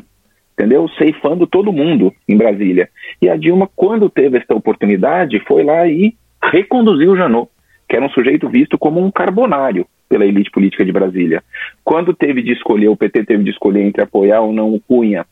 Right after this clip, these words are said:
com os três votos que ele tinha na Comissão de Ética da Câmara, que acabou levando a cassação do Cunha, o P T falou, "Não, não dá, né? Não vamos, a gente já tá muito queimado com todas as denúncias de corrupção que vem, né, de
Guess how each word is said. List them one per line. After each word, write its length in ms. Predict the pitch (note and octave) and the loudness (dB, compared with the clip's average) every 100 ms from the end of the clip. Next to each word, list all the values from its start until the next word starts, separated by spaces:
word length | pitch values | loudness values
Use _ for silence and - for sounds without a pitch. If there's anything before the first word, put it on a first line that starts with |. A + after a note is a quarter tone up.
| _ | _
com 140 | - A2 | -4 -4
os 100 | G#2+ | -2
três 260 | A#2+ B2 | 0 0
votos 260 | A2+ G#2 - | 0 -2 -2
que 80 | - | -2
ele 100 | F#2 | -4
tinha 300 | - A2 F#2+ | 0 0 0
na 100 | F2+ | 0
Comissão 340 | G#2 G2 G#2 | -2 -4 -4
de 140 | G2+ A2 | -2 0
Ética 300 | F#2 - F#2 | 0 -2 -4
da 80 | F#2 | -2
Câmara, 500 | - D#3 D3+ E2+ - _ _ - | -2 -2 0 -4 -6 _ _ -6
que 80 | A2 | -4
acabou 240 | G#2+ G#2 | -2 -2
levando 240 | G2+ G#2 | 0 -2
a 40 | F#2+ | -4
cassação 400 | - G#2 - F#2 | -6 -6 -4 -2
do 120 | F#2+ | -2
Cunha, 480 | - D3+ E3+ F#2 G2 _ _ _ | 0 0 0 -2 -6 _ _ _
o 20 | |
P 100 | - | -6
T 120 | - | -2
falou, 320 | B2 C3 C3 C3 | -2 0 0 2
"Não, 260 | B2 G#2 | 0 0
não 180 | G2+ B2+ | -2 -2
dá, 280 | A2 - - _ | 0 -2 -6 _
né? 160 | G2+ G#2+ | -2 0
Não 160 | G#2 G2+ | 0 0
vamos, 420 | G2+ A2+ A2 G2+ | 0 0 0 -2
a 60 | |
gente 160 | G#2 G2 | -2 -2
já 80 | A2 | -2
tá 160 | A#2+ | -2
muito 680 | G#2+ A#2+ D#3+ D#3 A#2+ G2+ F2+ - _ - - _ _ _ | -2 -2 -2 -2 0 0 -2 -10 _ -20 -20 _ _ _
queimado 520 | - G2+ G2 G#2 G#2+ G#2 | -6 -2 -2 -2 -2 -2
com 300 | A2+ G#2 F#2+ _ - _ - | 0 0 -2 _ -20 _ -4
todas 280 | A#2+ A#2 G#2+ | 0 0 0
as 120 | G#2 | -2
denúncias 360 | G#2+ A2 G#2+ | 0 -2 -2
de 80 | G2 | -2
corrupção 540 | - G#2 F2+ - B2+ B2+ | -2 -2 -2 -2 -4 -2
que 140 | G#2 | -2
vem, 260 | G2+ A2 G#2 | 0 0 0
né, 180 | G#2+ | 0
de 120 | G2 | 0